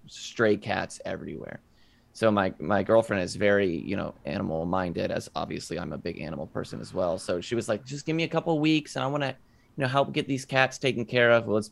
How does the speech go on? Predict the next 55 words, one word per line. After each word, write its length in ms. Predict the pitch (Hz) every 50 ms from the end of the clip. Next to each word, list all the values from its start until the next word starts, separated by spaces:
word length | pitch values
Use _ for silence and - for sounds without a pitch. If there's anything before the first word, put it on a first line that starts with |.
| - _ -
two 120 | - 143
years 260 | 139 131 127 120 107
later 300 | 107 104 104 104 101 98
and 80 | 95 95
we 80 | 90
still 220 | - - - 92 87
take 180 | - - 85
care 80 | - 95
of 80 | 87 82
these 160 | 82 82 -
cats 300 | - - - - - -
every 140 | - - -
day. 160 | - - - _ _ _ _ _ _ _ _ _ _ -
But, 300 | - 123 123 123 - -
um, 360 | 117 113 110 107 104 101 - - _ _ _ _ _ -
it, 280 | - - 135 - 107
what 180 | 101 135 143 139
happened 300 | 156 175 190 185 160 147
was 220 | 135 127 120 120
we, 300 | 120 123 123 120 110 - _ - - - _ _ _ -
you 160 | - - 127
know, 120 | 120 117 113
had 260 | 113 127 135 131 120
these 160 | 123 113 -
cats 300 | - 143 143 143 143 139
and 80 | 127 110
she 120 | - 131
would 100 | 123 -
take 140 | - 127 123
care 100 | - 131
of 80 | 127 120
them 80 | 120
in 60 | 113
the 80 | 107 104
garage. 500 | 101 101 107 117 120 123 113 107 107 -
Well, 100 | 104 101 - -
Texas 400 | - 135 147 - - 120 - -
froze 360 | - - 120 113 110 107 110
over 260 | 110 117 120 131 110
last 400 | 95 87 85 87 - - - -
year 260 | - 62 58 - - - _ _ _ _ _ _ _ _ _ -
and 220 | 104 104 101 98
she 100 | - -
was 160 | 120 110 104 -
really 160 | 104 95 90
worried 320 | - 117 151 185 190 151
about 280 | 117 101 107 92 92 87
it. 140 | 90 - -
So 120 | - 123
I 40 | 113
put 180 | - - 147
a 80 | 127 107 - _ -
camera 560 | - - 143 147 147 135 120 113 104 98 98 -
on 100 | - 113
a, 60 | 101